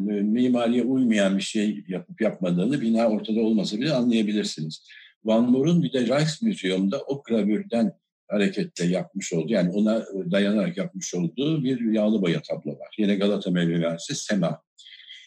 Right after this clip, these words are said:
Benim bulabildiğim en eski, yani böyle bir, e, tek başına Mevlevi, Mevlevi dervişini ya da Mevlevi şeyhini tasvir eden şeyler var. Ama mekanda bir mimari, mekanda sema ayininin en eski,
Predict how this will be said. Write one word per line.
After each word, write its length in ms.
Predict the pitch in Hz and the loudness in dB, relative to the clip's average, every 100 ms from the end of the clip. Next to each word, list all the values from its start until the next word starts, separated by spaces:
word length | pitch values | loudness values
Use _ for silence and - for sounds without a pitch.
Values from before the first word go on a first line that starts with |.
| - | -2
Benim 280 | 123 165 156 | 2 4 4
bulabildiğim 500 | 131 117 113 131 151 | 4 4 4 2 0
en 140 | 139 | 0
eski, 300 | 127 101 - | 0 0 0
yani 280 | 113 110 98 - _ - | 2 2 0 -6 _ -4
böyle 300 | 120 120 107 | 0 2 2
bir, 180 | 110 101 | 0 0
e, 340 | 107 101 101 98 - - - _ _ - | -2 -4 -6 -10 -14 -20 -20 _ _ -4
tek 220 | 143 131 | -4 -2
başına 300 | 120 123 120 | -2 0 2
Mevlevi, 800 | 110 107 113 113 123 131 135 - | 4 4 2 2 2 2 0 -4
Mevlevi 600 | 101 104 104 104 135 127 - 95 | -2 0 0 0 -2 -6 -4 -2
dervişini 480 | 92 95 - 110 | 0 -2 -4 -2
ya 120 | 120 98 | 0 0
da 60 | |
Mevlevi 420 | 98 98 107 117 | 2 2 2 0
şeyhini 560 | - 101 98 98 101 87 - _ | -2 0 0 0 0 -2 -8 _
tasvir 340 | 92 87 107 98 | -8 -4 0 2
eden 400 | 92 101 98 - _ _ - | 2 0 -2 -4 _ _ -4
şeyler 420 | 104 92 98 95 | 0 2 2 2
var. 280 | 98 82 - | 0 -4 -4
Ama 320 | 110 110 90 - _ _ 101 | 0 0 0 -6 _ _ 0
mekanda 640 | 98 90 104 101 104 101 | 0 0 0 2 2 0
bir 120 | 110 | 2
mimari, 560 | 110 107 104 104 110 156 | 4 4 4 4 2 2
mekanda 520 | 113 - 95 92 87 | 0 0 -2 -2 -2
sema 360 | - - 95 131 | -4 -2 0 2
ayininin 1040 | 127 92 85 85 - _ _ 101 92 87 | 2 2 2 0 -6 _ _ -2 0 0
en 160 | 135 151 | 0 0
eski, 380 | 104 - - | 0 -4 -4